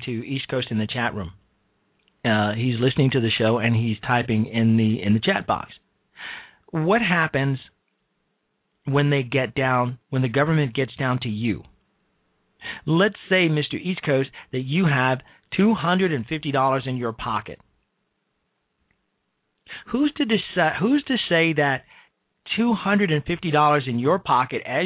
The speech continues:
you head into the parking lot, into Walmart, as a mother with three kids are going in and she's only got ten dollars to spend, who's to say at some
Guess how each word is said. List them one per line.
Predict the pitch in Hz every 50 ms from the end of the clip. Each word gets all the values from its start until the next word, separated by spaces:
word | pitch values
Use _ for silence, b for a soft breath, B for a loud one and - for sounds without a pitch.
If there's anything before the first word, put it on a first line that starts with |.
| 165
you | 175 214 214 202
head | 143 131 143 156 170 160 147 B B B B B _ _ _ _
into | - 170 196 214 214 233
the | 220 233
parking | - - - 175 170 170 - 175 156
lot, | 151 143 143 151 147 151 -
into | - 147 180 185 - 226
Walmart, | 220 190 165 156 151 151 147 147 147 147 147 147 147 - _ _ _ _ _ _ _ _ _ _ _ _ _ _ _ _ _ _ _ _ _ _ _ _ _ _ _ _ _ _
as | - 143 143 135
a | 156 139
mother | 135 139 143 156 185 208 226 226
with | 220 226 220 -
three | 175 180 214 214
kids | 165 - 170 170 170 160 156
are | 160
going | 139 127 151 160 160 160 151 151
in | 156 156 156
and | 147 139 131 - -
she's | 170 165 175
only | 180 180 180 170
got | 143 156 151 147 143 - - - 143
ten | 175 190 180
dollars | 151 139 127 110 110 107 -
to | - 98 -
spend, | - - 110 107 110 120 127 B B B B B B - -
who's | 233 294 311 294
to | - 254 208 - -
say | 196 190 190 185 175 170 _ _ _ _ _ _ _ _ _ _ _ _ _ _ _ _
at | 165 165 123 - - -
some | 202 226 254 262